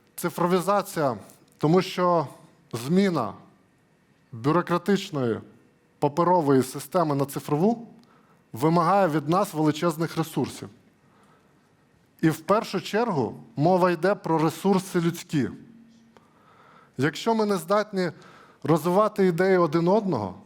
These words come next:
визнавати досвід один одного, якщо ми не здатні об'єднуватись, е, навколо спільних ідей, розвивати проекти, е, спільно, спільними зусиллями, фактично ми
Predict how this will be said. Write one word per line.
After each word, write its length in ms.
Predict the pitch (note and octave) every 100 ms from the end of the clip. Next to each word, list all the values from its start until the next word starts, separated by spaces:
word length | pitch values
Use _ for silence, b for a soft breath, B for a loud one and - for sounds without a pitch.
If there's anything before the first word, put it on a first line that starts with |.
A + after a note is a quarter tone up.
| _ -
визнавати 580 | B2+ D#3 F3 F3+ F#3+ E3
досвід 460 | C#3 G3 G3+ F3+ D#3
один 260 | C3+ B2
одного, 340 | A2 G2 F#2 - B B
якщо 320 | C3 C#3+ - G3+
ми 100 | G3
не 120 | F3
здатні 400 | D#3 G3 G3 F3+
об'єднуватись, 920 | D3+ E3 F#3+ F3 F3 - D3 - D3
е, 280 | C#3+ C3+ C3
навколо 480 | C#3+ D3+ - F#3+ F3+
спільних 540 | - - F#3+ E3 - C#3
ідей, 360 | B2+ F3+ G3 - - b b b b b _ -
розвивати 600 | D3+ D3 F3 G#3 G3 D3+
проекти, 720 | D#3+ E3 F#3+ F#3 - C#3+ G#2 B B B B _ _ -
е, 240 | B2+ B2 B2 B2 - C3
спільно, 600 | - - F#3 D3+ A2+ A2
спільними 520 | - F3 F3 D#3+ D3+
зусиллями, 600 | C3+ C#3+ G3+ A3 D3+ G2 G2 - _ _ _ _ _ _ _ _ _ _ _ b b b b
фактично 600 | - D#3 - G#3 - F#3
ми 300 | E3 G3+ G#3+